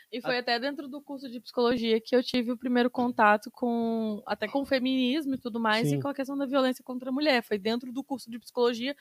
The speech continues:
Speaker 1: que até então não é, não era falado, as pessoas não conversavam sobre isso.
Speaker 2: Sim,
Speaker 1: Não
Speaker 2: é um, é um, é um
Speaker 1: falavam
Speaker 2: assunto
Speaker 1: sobre
Speaker 2: muito
Speaker 1: isso.
Speaker 2: recente, né?
Speaker 1: Nossa, e assim, pelo menos
Speaker 2: Apesar de
Speaker 1: dentro
Speaker 2: existir há muito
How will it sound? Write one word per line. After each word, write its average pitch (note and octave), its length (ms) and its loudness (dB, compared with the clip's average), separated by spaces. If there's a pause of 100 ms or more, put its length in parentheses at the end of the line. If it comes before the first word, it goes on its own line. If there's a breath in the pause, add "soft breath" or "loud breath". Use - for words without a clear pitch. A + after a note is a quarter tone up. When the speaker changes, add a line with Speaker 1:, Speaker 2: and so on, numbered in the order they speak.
(200)
Speaker 1:
que B3+ 80 0
até B3 160 2
então B3+ 680 2
não A#3+ 220 0
é, B3 160 4 (160)
não G#3+ 180 -2
era B3 120 0
falado, F3+ 720 0
as F3 140 -6
pessoas C4 260 -2
não C#4+ 220 -4 (240)
conversavam G3+ 880 4
sobre G3 300 -2
isso. G3 120 -4 (120 soft breath)
Speaker 2:
Sim, F3 340 4
Speaker 1:
Não E3 80 12
Speaker 2:
é E3+ 100 12
um, - 20 12
é - 0 -
um, - 0 -
é - 20 -
um - 20 6
Speaker 1:
falavam A#3+ 680 12
Speaker 2:
assunto A3 260 10
Speaker 1:
sobre G#3 100 8
Speaker 2:
muito A3+ 180 10
Speaker 1:
isso. A3+ 100 12
Speaker 2:
recente, G#3+ 680 4
né? G3 200 -2 (200)
Speaker 1:
Nossa, E4 520 -2 (240)
e A#3+ 60 -6
assim, C4+ 220 -6
pelo A#3 180 0
menos E3 140 8
Speaker 2:
Apesar E3 220 12
de E3+ 100 6
Speaker 1:
dentro G#3 180 8
Speaker 2:
existir G3+ 180 8
há G#3 40 12
muito A3 200 2